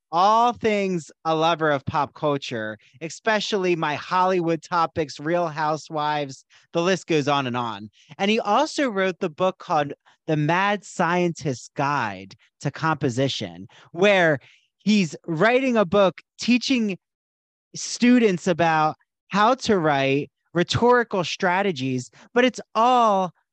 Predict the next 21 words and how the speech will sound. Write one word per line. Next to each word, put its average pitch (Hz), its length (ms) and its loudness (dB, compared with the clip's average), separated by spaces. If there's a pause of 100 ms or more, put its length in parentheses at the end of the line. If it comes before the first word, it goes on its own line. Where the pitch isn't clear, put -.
(180)
around 208 360 2
this 185 200 -2
metaphor 196 640 2
of 147 100 -4
being 214 300 2
in 165 100 0
the 165 80 2
mad 170 460 0
scientist 190 600 0
laboratory, 180 560 2
because 180 380 -2 (220)
as 226 240 0
you'll 233 120 4
learn 220 280 2
when 185 100 2
you 175 100 0
hear 196 240 0
our 175 160 2
episode 185 540 0
with 143 160 0
Jeffrey, 156 500 0